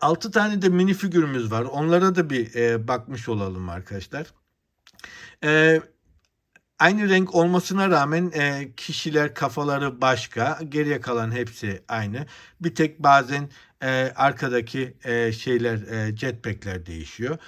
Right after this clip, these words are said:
Gördüğünüz gibi o, e, on euroluk robottaki mini figür tekrar burada, e, bulunuyor.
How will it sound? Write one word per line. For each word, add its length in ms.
Gördüğünüz 520
gibi 260
o, 380
e, 180
on 360
euroluk 500
robottaki 880
mini 240
figür 380
tekrar 520
burada, 440
e, 40
bulunuyor. 500